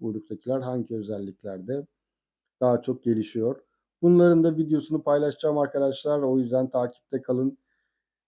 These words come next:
İçerik buraya kadardı. Yorumlarda siz de düşüncelerinizi paylaşın arkadaşlar. Ben yaklaşık dört beş tane menajerle konuştum. Sizin eminim daha çok bilgileriniz de vardır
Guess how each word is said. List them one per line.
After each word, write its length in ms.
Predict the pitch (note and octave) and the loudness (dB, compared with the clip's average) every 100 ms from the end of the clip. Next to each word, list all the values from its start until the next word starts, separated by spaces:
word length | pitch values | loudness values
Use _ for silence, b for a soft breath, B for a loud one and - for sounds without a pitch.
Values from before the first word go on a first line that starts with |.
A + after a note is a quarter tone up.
| _ _ | _ _
İçerik 380 | F#3+ B3 B3 G#3+ | -2 2 2 4
buraya 240 | B3 B3+ | 6 8
kadardı. 680 | A#3+ G#3+ F#3 D#3+ E3+ F#3+ F#3+ | 8 8 8 6 4 4 6
Yorumlarda 680 | F#3 F#3 F#3+ F#3+ F#3 F3+ F#3 | 6 6 6 6 4 4 0
siz 200 | - F3+ | -2 0
de 140 | F3 | 0
düşüncelerinizi 680 | E3+ F#3 F3 F3+ F3 E3+ E3+ | -2 -4 0 0 0 -2 -2
paylaşın 440 | E3+ E3+ E3 F3 | 0 2 0 -2
arkadaşlar. 680 | D#3+ D#3 D#3 C3+ D#3 D#3 D3 | -2 0 -2 -2 0 0 2
Ben 120 | D3+ | 2
yaklaşık 600 | D#3+ D#3+ D#3+ D#3 D#3+ D3+ | 4 2 0 -6 -8 -2
dört 240 | C#3 C3+ C#3+ | -2 0 -2
beş 180 | C#3+ | -4
tane 180 | C#3+ C#3 | -2 0
menajerle 520 | C#3 C3+ C3 C3+ C3 | 0 0 0 0 0
konuştum. 680 | C3 B2 A#2 _ C3 C#3 C#3 | -2 -6 -6 _ -4 -2 -2
Sizin 260 | - B2 B2+ | -6 -6 -2
eminim 400 | B2+ B2+ B2+ A#2+ | -2 -2 -4 -2
daha 180 | B2 A#2+ | -4 -4
çok 220 | B2+ A#2 | -10 -6
bilgileriniz 560 | A#2 A2+ A#2+ A#2+ B2 | -6 -4 -4 -4 -4
de 100 | A#2+ | -2
vardır 320 | A#2 A#2 A2+ | -2 -2 -4